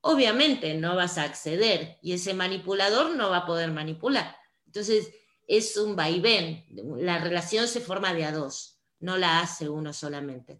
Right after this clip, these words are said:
pero uno es una gran parte de esto. Entonces,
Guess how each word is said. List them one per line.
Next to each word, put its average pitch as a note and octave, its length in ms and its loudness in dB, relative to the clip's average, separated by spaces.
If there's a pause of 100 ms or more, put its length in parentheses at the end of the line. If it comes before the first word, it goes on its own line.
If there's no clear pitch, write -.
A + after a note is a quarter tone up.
pero A#3 280 6
uno G#3+ 220 2
es A#3 160 -4
una E3+ 180 -2
gran D#3 300 -4
parte D#3 400 -4
de G#3 180 0
esto. - 280 -14 (500)
Entonces, F#3+ 520 -2